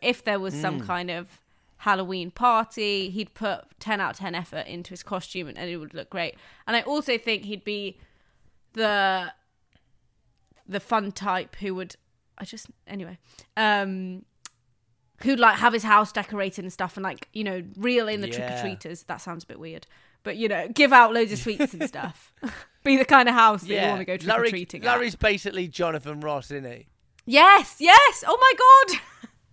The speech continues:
Speaker 1: <laughs>
Speaker 2: I feel
Speaker 1: He
Speaker 2: like we have
Speaker 1: is.
Speaker 2: this revelation every week. It's
Speaker 1: Absolutely.
Speaker 2: like, "Larry is a dog." Yeah, Larry is Jonathan Ross! Yeah.
Speaker 1: <gasps> Jonathan Ross does love dogs as well, to be fair.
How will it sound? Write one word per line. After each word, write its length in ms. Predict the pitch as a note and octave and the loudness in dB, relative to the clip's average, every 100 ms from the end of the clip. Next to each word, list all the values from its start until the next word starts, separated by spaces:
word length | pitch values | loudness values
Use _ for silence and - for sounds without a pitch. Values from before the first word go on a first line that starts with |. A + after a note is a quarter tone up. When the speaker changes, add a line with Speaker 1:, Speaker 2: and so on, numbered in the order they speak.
| _ _ _ _ _ _ - | _ _ _ _ _ _ -12
Speaker 1:
<laughs> 640 | G4+ G4 F4+ F4 D#4+ D4+ C#4 | -6 -4 -6 -10 -12 -14 -12
Speaker 2:
I 40 | |
feel 160 | - C4+ | 0 4
Speaker 1:
He 40 | |
Speaker 2:
like 140 | B3+ D4 | 6 8
we 80 | C#4+ | 6
have 100 | G3 | 4
Speaker 1:
is. 60 | |
Speaker 2:
this 140 | G3 E3 | 0 2
revelation 540 | F#3+ F3+ F#3 F3+ F3 | 2 2 0 0 0
every 220 | E3+ D#3 D#3+ | 0 0 -2
week. 260 | F3+ F#3+ | -2 -2
It's 100 | D#3+ | -2
Speaker 1:
Absolutely. 540 | E3 D#3+ - - - G#3 | -2 -2 -8 -20 -2 2
Speaker 2:
like, 80 | G#3 | 4
"Larry 280 | B3 A#3+ - | 4 0 2
is 460 | G#3+ F3+ G3 A3+ - - - B3 | 2 4 0 -2 -10 -20 -6 -2
a 80 | |
dog." 640 | A#3 G#3 D#4+ D#4+ D#4+ B3 D#3+ - F#4 D4+ | -2 6 8 10 8 6 0 -16 -10 -6
Yeah, 600 | D4+ E4 E4+ E4+ D#4+ A#3+ - - | 0 2 2 2 0 -2 -6 -2
Larry 440 | G3 G#3 A#3+ C#4 - | 2 2 2 -4 0
is 400 | F#3+ G3 A#3+ G3 _ | 2 2 0 -4 _
Jonathan 500 | - F#3 F#3+ C4+ C4+ | -2 -2 0 2 2
Ross! 520 | C#4+ D#4+ D#4 C#4 - - | 6 6 8 4 0 -12
Yeah. 1120 | E4+ E4 D#4+ D#4 D4+ G#4 G4+ F#4+ F#4 F4+ F4+ | -4 2 2 2 2 4 4 2 -4 -4 -4
Speaker 1:
<gasps> 540 | F4 E4 E4 A3+ G#3+ F3 | -6 -4 -2 -2 -4 -4
Jonathan 340 | D#4 G#4+ G4+ A4+ | 0 0 0 2
Ross 220 | G#4 F#4 | 2 2
does 220 | - E4 | 0 0
love 240 | D4+ E4+ B3 | 2 0 0
dogs 320 | B3+ C4+ - | -4 -4 -8
as 80 | A#3 | -10
well, 300 | G#3+ A3 A3 | -8 -6 -6
to 180 | A3 - | -8 -14
be 80 | F#3 | -14
fair. 360 | - - G3 | -14 -16 -16